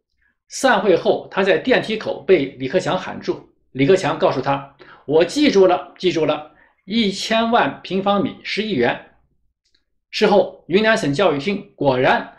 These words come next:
获得了七亿元修整学校危房。这段文章继续说，除了在给人话语权上表现出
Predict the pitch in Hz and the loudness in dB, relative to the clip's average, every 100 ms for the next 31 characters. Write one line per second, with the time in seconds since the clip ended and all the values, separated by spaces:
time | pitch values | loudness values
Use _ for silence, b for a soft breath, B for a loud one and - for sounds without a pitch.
0 | B _ 208 175 147 165 156 - - - | B _ 2 2 2 0 -2 -6 -10 -2
1 | 262 269 170 120 143 - 135 - 214 202 | 2 2 2 2 0 -4 -8 -4 -2 -2
2 | 123 104 - 135 147 135 101 139 107 - | -4 -6 -8 -6 -2 -2 -2 -4 -6 -12
3 | _ _ _ _ _ _ _ _ _ _ | _ _ _ _ _ _ _ _ _ _
4 | _ _ _ _ _ _ _ _ _ _ | _ _ _ _ _ _ _ _ _ _
5 | _ _ _ _ _ _ _ b b 202 | _ _ _ _ _ _ _ b b 4
6 | 196 175 156 175 180 - 160 131 - 123 | 4 4 2 0 0 -2 -6 -6 -2 -2
7 | - - _ _ _ _ _ _ _ _ | -4 -14 _ _ _ _ _ _ _ _
8 | _ _ - 185 208 202 196 208 190 147 | _ _ -2 2 6 4 4 2 2 0
9 | 143 175 196 - _ - 240 220 143 120 | 2 2 2 -6 _ -4 0 2 0 -4
10 | - 131 220 254 156 - 113 156 147 165 | -4 -4 0 0 0 -4 -4 -2 -2 -2